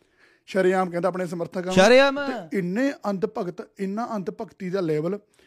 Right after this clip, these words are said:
Speaker 1: ਕਿ ਬੰਦਾ ਸ-, ਜਦੋਂ, ਜਿਹਨੂੰ ਸਜ਼ਾ ਹੋਈ ਸੀ ਨਾ, ਜਦੋਂ, ਜਦੋਂ, ਜਦੋਂ ਦਿਨਾਂ 'ਚ ਸਜ਼ਾ ਹੋਈ ਸੀ, ਜਦੋਂ ਮਤਲਬ ਕਿ ਚੰਡੀਗੜ੍ਹ 'ਚ ਸਾਰਾ ਬੈਨ ਲੱਗਾ ਸੀ, ਇੰਟਰਨੈੱਟ ਬੰਦ ਹੋਇਆ ਸੀ ਹਫ਼ਤੇ ਲਈ, ਤੁਸੀਂ ਵੀ ਸੁਣੀ ਹੋਣੀ
Speaker 2: ਪੰਚਕੂਲੇ,
Speaker 1: ਖਬਰ,
Speaker 2: ਆਹੋ।
Speaker 1: ਪਰ ਚੰਡੀਗੜ੍ਹ 'ਚ ਇੰਟਰਨੈੱਟ ਬੰਦ ਸੀਗਾ। ਉਦੋਂ ਇਹਦੇ ਕਈ ਅੰਧ ਭਗਤ ਕਹਿੰਦੇ ਸੀਗੇ ਕਿ ਬਾਬਾ ਜੀ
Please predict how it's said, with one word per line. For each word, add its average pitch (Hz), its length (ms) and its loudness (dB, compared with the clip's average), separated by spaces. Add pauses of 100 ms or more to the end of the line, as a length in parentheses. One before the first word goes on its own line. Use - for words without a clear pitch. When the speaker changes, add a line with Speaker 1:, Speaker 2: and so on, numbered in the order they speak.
(120)
Speaker 1:
ਕਿ 226 100 -8
ਬੰਦਾ 190 560 -4 (220)
ਸ-, - 120 -20 (240)
ਜਦੋਂ, 202 260 0 (300)
ਜਿਹਨੂੰ 196 180 -2
ਸਜ਼ਾ 190 240 -2
ਹੋਈ 214 140 2
ਸੀ 160 100 -4
ਨਾ, 214 60 -4
ਜਦੋਂ, 180 180 0 (320)
ਜਦੋਂ, 180 160 -4
ਜਦੋਂ 180 220 -2
ਦਿਨਾਂ 160 380 -4
'ਚ 160 100 -6
ਸਜ਼ਾ 165 280 -2
ਹੋਈ 175 160 -2
ਸੀ, 143 100 -8
ਜਦੋਂ 156 180 -2
ਮਤਲਬ 151 180 -2
ਕਿ 147 80 -12
ਚੰਡੀਗੜ੍ਹ 156 440 -2
'ਚ 160 100 -4 (160)
ਸਾਰਾ 165 240 0
ਬੈਨ 147 300 -2
ਲੱਗਾ 143 260 -2
ਸੀ, 151 80 -4
ਇੰਟਰਨੈੱਟ 147 320 -4
ਬੰਦ 143 240 -2
ਹੋਇਆ 156 140 2
ਸੀ 139 140 -2
ਹਫ਼ਤੇ 135 240 -4
ਲਈ, 131 160 -4 (320)
ਤੁਸੀਂ 160 160 0
ਵੀ 175 60 -4
ਸੁਣੀ 160 200 0
ਹੋਣੀ 156 140 4
Speaker 2:
ਪੰਚਕੂਲੇ, 139 220 -2
Speaker 1:
ਖਬਰ, 131 100 0
Speaker 2:
ਆਹੋ। 120 240 -2
Speaker 1:
ਪਰ 170 160 -2
ਚੰਡੀਗੜ੍ਹ 175 340 0
'ਚ 180 40 -2
ਇੰਟਰਨੈੱਟ 165 240 -2
ਬੰਦ 147 220 -2
ਸੀਗਾ। 143 180 -4 (420)
ਉਦੋਂ 240 340 0
ਇਹਦੇ 247 140 0
ਕਈ 247 140 -6 (120)
ਅੰਧ 202 140 -2
ਭਗਤ 202 240 -6
ਕਹਿੰਦੇ 180 240 -2
ਸੀਗੇ 180 280 -4 (840)
ਕਿ 247 80 -4
ਬਾਬਾ 160 380 0
ਜੀ 196 260 -2